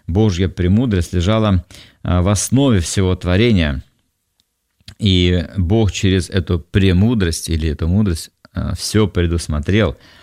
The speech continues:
Он знает все от начала мира, и когда мы принимаем Божью мудрость, мы знаем, что будет происходить, как будет происходить и как нам поступать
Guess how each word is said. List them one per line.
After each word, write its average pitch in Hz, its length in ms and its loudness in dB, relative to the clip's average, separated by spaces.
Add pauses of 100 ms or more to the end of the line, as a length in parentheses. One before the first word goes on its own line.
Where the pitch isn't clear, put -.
(200)
Он 82 180 0
знает 98 360 2
все - 240 0
от - 200 -6
начала 107 500 0
мира, 107 360 2
и 76 100 -2
когда 87 280 0
мы 110 300 2 (340)
принимаем 110 880 2
Божью 85 540 0
мудрость, 98 520 0
мы 87 160 2
знаем, 104 680 0 (540)
что 123 600 -2
будет 98 420 0
происходить, 80 680 -4
как 98 300 2
будет 80 280 -4
происходить 80 680 -4
и 82 140 -4
как 92 260 0
нам 82 160 0
поступать 104 640 -4